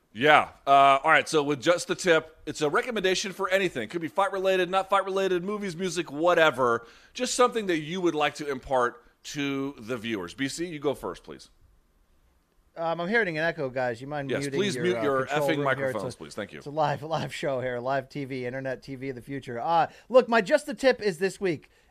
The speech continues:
Speaker 2: It's gonna be pro wrestling, and I know that Luke doesn't wanna hear that shit, and I'm gonna be really honest with you.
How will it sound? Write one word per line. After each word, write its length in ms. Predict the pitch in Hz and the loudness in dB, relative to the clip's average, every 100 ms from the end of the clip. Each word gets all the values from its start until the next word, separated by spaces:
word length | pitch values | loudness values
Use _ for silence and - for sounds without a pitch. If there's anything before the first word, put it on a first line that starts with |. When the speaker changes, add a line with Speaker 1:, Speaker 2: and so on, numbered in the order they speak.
| _ | _
Speaker 2:
It's 220 | 170 220 | -8 -6
gonna 140 | - 381 | -2 0
be 100 | 392 | 0
pro 240 | - 370 | 2 4
wrestling, 460 | 330 330 - 196 160 | 6 4 2 -4 0
and 80 | 180 | 0
I 40 | |
know 220 | 220 262 | 4 4
that 240 | 240 226 214 | 6 2 2
Luke 220 | 233 214 | -2 2
doesn't 220 | 262 220 | 0 2
wanna 160 | 240 240 | -2 -2
hear 180 | 233 233 | -2 0
that 220 | 220 180 | 0 -2
shit, 320 | - 220 220 | -2 -2 0
and 120 | 214 | -2
I'm 120 | 226 | -2
gonna 100 | 269 | -2
be 120 | 254 240 | -4 -2
really 200 | 240 208 | 0 2
honest 240 | 208 202 | 0 -2
with 140 | 156 | -8
you. 160 | 139 120 | -6 -8